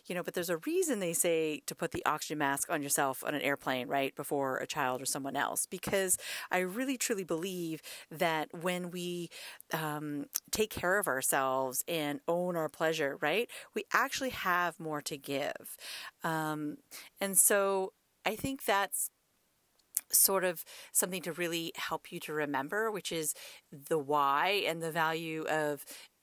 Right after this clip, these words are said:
the impact, not only for you, but for your partner, right, when you own your sexual pleasure. And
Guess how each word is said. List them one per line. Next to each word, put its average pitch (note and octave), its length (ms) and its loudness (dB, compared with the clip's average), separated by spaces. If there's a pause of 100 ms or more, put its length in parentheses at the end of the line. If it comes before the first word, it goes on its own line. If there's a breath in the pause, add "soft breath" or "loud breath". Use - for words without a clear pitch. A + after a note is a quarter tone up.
(100)
the D#3 160 -6
impact, A3 480 0
not G3 80 2
only F#3+ 140 -2
for F3+ 120 -8
you, A3+ 120 -6
but - 120 -10
for A3 100 -4
your F#3 80 2
partner, F#3 500 -2
right, D#3 240 2
when D#3+ 120 -2
you D#3 160 -6
own D3 440 0 (560 loud breath)
your D#3+ 140 -2
sexual D3 320 -2
pleasure. A#2+ 600 -6 (720 loud breath)
And G3 580 0